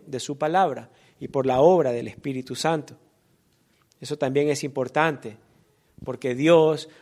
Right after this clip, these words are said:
nos recuerda que la transformación cristiana no es instantánea en su totalidad, es real, pero es progresiva. El creyente verdadero sigue siendo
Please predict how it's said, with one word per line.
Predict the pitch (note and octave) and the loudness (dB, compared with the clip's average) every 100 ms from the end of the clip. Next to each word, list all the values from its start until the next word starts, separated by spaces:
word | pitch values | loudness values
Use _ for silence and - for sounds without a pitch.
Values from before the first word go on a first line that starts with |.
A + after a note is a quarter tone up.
| - | -6
nos | C#3+ C3 | -4 0
recuerda | C3 C3+ F3 E3 C#3+ C3+ | -2 4 6 6 2 0
que | C#3 | 0
la | C3 C3 | 0 -2
transformación | - D#3 E3+ D#3+ E3+ D3+ C#3 B2+ E3 E3 D#3 | 0 2 2 -2 -6 -4 -6 -4 0 0 -2
cristiana | - C3 - E3 E3+ E3 C#3 D3 C#3+ - - _ - | -6 -8 -6 0 2 2 -2 -6 -8 -20 -20 _ -6
no | D3 D#3+ | 2 4
es | D#3+ E3 - - | 4 2 -2 -4
instantánea | D#3+ - - C3+ C#3 C#3 F3 E3 | -4 -2 -2 -2 -2 -2 -2 -2
en | C#3+ | -6
su | - C#3+ | -6 -4
totalidad, | C#3+ C#3 C3 C#3 E3+ D3 - | -2 -2 -2 2 4 4 0
es | - C3 | -4 -2
real, | C3 B2 C3 D#3+ C#3 D#3 D#3+ _ _ _ _ _ _ _ - | 0 2 6 6 4 -2 -10 _ _ _ _ _ _ _ -10
pero | B2+ | -8
es | B2+ | -6
progresiva. | - C#3+ B2+ A#2 - B2+ A2 A2+ - _ _ _ _ _ _ _ - | -2 -2 -2 -4 -4 -4 -6 -12 -20 _ _ _ _ _ _ _ -16
El | A#2 | -10
creyente | B2 A#2 C3+ D3+ D#3+ | -6 0 2 2 2
verdadero | D3 C3 B2 D3 C#3 | 0 0 0 2 0
sigue | - - D#3 D#3 C#3+ | -2 0 0 2 -2
siendo | - D3+ D3+ D3+ D3 | -2 0 0 0 -4